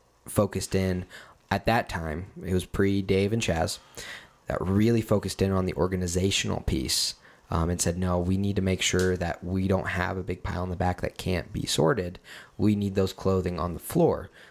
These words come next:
So they worked out on how to, on processes and stuff. So, I mean,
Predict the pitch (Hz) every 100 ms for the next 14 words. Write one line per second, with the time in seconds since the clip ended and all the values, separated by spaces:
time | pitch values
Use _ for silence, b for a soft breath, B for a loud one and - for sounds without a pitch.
0 | B - 95 95 104 - 95 101 73 85
1 | 92 - 92 95 98 98 - 98 98 -
2 | 92 98 101 - 107 104 101 - 98 -
3 | 90 90 - B B 95 98 95 90